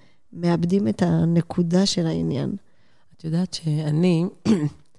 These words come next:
Speaker 2: כל השנה אני לא אוכלת לחם, ואני בכלל, כאילו, לא יוצא לי לא ליטול ידיים, וגם, גם לא לברך מזונות. זאת אומרת, אני לא, אני אוכלת, מקפידה על אוכל של השם, מה שנקרא,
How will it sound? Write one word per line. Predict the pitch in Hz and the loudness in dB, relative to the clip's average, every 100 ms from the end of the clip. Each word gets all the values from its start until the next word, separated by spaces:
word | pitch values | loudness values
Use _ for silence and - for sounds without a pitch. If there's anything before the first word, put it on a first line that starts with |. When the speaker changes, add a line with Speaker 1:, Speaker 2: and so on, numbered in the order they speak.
| - - - | -20 -20 -12
Speaker 2:
כל | - 190 | 0 2
השנה | 202 165 147 | 4 4 4
אני | 139 139 | 4 2
לא | |
אוכלת | 147 - 143 139 - | 2 0 -2 -2 -4
לחם, | 147 - 185 226 - | -2 0 0 0 -4
ואני | - 147 147 139 139 135 131 - - - - - - | -4 0 2 2 0 0 -2 -4 -8 -14 -20 -20 -14
בכלל, | 165 226 214 | -2 0 0
כאילו, | - 214 208 202 190 | -2 -2 0 -2 0
לא | 202 | 2
יוצא | 208 - | 2 2
לי | 208 180 - | 2 0 0
לא | 175 | 0
ליטול | 180 170 | 2 0
ידיים, | 170 165 220 | 0 0 0
וגם, | 170 147 170 196 - - | -2 -2 -2 -4 -8 -10
גם | 170 160 | -2 2
לא | 190 | 2
לברך | 202 175 185 - | 2 2 2 2
מזונות. | 208 147 147 165 - - | 2 4 2 2 0 -10
זאת | - | -8
אומרת, | 143 - | -6 -4
אני | 147 | -6
לא, | 143 165 170 165 - - - - - - | -4 -4 -4 -6 -10 -20 -20 -20 -20 -8
אני | 156 151 151 143 143 147 | -2 0 2 0 0 -2
אוכלת, | - 190 185 - - | 0 2 2 -2 -10
מקפידה | - - 175 170 185 | -10 -6 0 2 4
על | 170 | 2
אוכל | 175 185 | 0 0
של | 170 147 | 0 0
השם, | 139 180 160 | 0 0 0
מה | 139 | -2
שנקרא, | - - - 196 | -4 -6 -4 -2